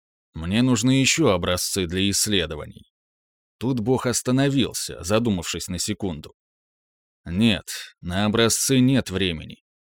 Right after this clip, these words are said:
Мне нужны кандидаты». «Мессир», — прошипел Варана Богомол, — «это опасно. Мы все до конца не проверили».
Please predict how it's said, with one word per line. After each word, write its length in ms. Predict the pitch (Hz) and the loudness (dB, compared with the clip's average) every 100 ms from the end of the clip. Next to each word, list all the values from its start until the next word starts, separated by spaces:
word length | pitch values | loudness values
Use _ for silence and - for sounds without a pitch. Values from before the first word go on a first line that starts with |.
| _ | _
Мне 240 | 90 101 117 | -2 2 4
нужны 320 | 117 110 113 | 4 4 2
кандидаты». 720 | 120 113 120 113 92 - - _ _ _ _ _ _ _ _ _ _ _ _ | 4 4 4 2 0 -4 -20 _ _ _ _ _ _ _ _ _ _ _ _
«Мессир», — 760 | 85 101 110 - 175 131 85 - _ _ _ | -10 -2 2 4 4 2 0 -8 _ _ _
прошипел 560 | - 90 110 95 107 98 | -8 -4 -2 2 2 4
Варана 360 | 101 98 90 | 2 2 0
Богомол, — 540 | 90 92 104 90 52 - _ _ _ _ _ _ | -2 2 2 2 -6 -16 _ _ _ _ _ _
«это 360 | 85 110 120 | -8 2 4
опасно. 600 | 123 147 156 98 - 78 - _ _ _ _ _ | 4 4 2 2 -2 -6 -16 _ _ _ _ _
Мы 240 | 90 123 | 0 2
все 200 | 120 131 | 2 2
до 120 | 123 123 | 0 2
конца 360 | 131 123 135 | 4 6 4
не 120 | 135 123 | 4 4
проверили». 640 | 131 123 151 113 82 - | 4 4 4 2 -2 -8